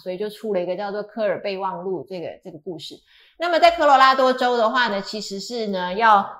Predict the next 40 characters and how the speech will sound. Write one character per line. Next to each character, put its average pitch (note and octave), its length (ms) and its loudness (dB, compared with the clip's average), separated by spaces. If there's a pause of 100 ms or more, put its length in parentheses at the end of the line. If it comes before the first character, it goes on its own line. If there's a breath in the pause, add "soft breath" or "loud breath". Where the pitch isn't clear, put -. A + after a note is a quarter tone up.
满 F3 140 0
二 F3+ 160 4
十 F3+ 180 -6
一 F3+ 140 -6
岁 G3+ 240 -6
才 F3 160 -8
可 C#3+ 220 -14
以 D3 160 -12
哦。 - 60 -12 (160)
哦， D#3 140 -14
像 G3+ 160 -10
美 D#3+ 140 -6
国 C#3+ 220 -6
人 C3+ 180 -6
的 C3+ 100 -8
话， F#3+ 240 0 (240)
他 G3+ 120 -8
们 F3 100 -4
要 G3 140 -4
喝 F#3+ 200 -6
酒 F3+ 240 -12
也 F#2+ 160 -14
是 F3+ 320 -10 (200)
要 F3+ 100 -8
看 F3+ 180 -8
身 E3 200 -10
份 D3+ 160 -10
证 D3+ 200 -8
的 F#2 80 -18
哦， - 80 -18
买 D#3 160 -8
酒 F3+ 220 -4
是 E3+ 100 -6
要 F3 80 2
看 F3+ 220 -6
身 E3 160 -12
份 D#3 160 -16
证 D3+ 240 -10
的 G#2+ 60 -14
哦， - 80 -14